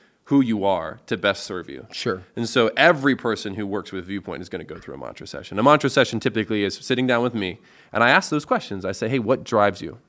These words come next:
Speaker 1: What's motivating you?" And then we go back and forth. I, I give you, "Okay, this is what I'm thinking. What do you think?" And you go, "I don't know. I like, I like this. I don't like that part."
Speaker 2: Yeah.
Speaker 1: And we try to boil it down into a statement that you can then ground stuff out of, ground
Speaker 2: Yeah.
Speaker 1: around, right? So if it's the statement of, "I'm someone who,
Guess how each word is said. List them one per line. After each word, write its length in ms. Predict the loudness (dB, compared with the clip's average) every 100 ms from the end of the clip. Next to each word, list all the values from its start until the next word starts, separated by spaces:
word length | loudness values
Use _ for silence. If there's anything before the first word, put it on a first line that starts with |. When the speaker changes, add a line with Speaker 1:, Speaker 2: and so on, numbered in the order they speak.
| -4
Speaker 1:
What's 220 | -4 -2
motivating 460 | -2 0 -2 -6
you?" 100 | -12 -4
And 100 | 2
then 100 | 4
we 100 | 4
go 100 | 4
back 260 | 4 4 2
and 120 | -4
forth. 260 | -2 -2 0
I, 120 | -2 -4 -20 -8
I 80 | -2
give 180 | 0 2
you, 100 | 4
"Okay, 200 | 2 2
this 160 | 0 0
is 120 | -2
what 100 | -2
I'm 120 | -2
thinking. 580 | -4 -6 -6 -4 -6 -8 _ _ -2
What 120 | 0
do 60 | 2
you 120 | 0
think?" 280 | -2 -8 -6
And 80 | -4
you 80 |
go, 160 | -2 -4 -2
"I 220 | 2 2
don't 120 | 2
know. 140 | 2 4
I 60 |
like, 260 | 4 4 0 _ -4
I 80 | 0
like 260 | 2 2
this. 240 | 0 0 0
I 60 |
don't 100 | -2
like 200 | -2 -2
that 220 | 0 0 0
part." 300 | -2 -2 -6
Speaker 2:
Yeah. 220 | -4 -4 -2
Speaker 1:
And 80 | 0
we 60 | 2
try 140 | 4
to 80 | 2
boil 320 | 2 2 4
it 100 | 2
down 200 | 2 0
into 200 | 0 -4
a 40 | -6
statement 680 | -6 -2 -2 -2 -6 -10 -8
that 100 | -6
you 140 | -6
can 240 | -6 -6
then 280 | -4 -4 -2
ground 560 | 0 4 4 4 2 -2
stuff 340 | -8 -4 -2 -2
out 160 | -4
of, 320 | -4 -10 -10
ground 220 | -2 0 2
Speaker 2:
Yeah. 60 |
Speaker 1:
around, 220 | 2 0
right? 160 | 0 -2
So 200 | -2 -4
if 80 | -2
it's 180 | -6 -6
the 80 |
statement 380 | -4 -2 -2 -2
of, 180 | -2 -2 -4
"I'm 160 | -4
someone 240 | -4 -6 0
who, 320 | 2 2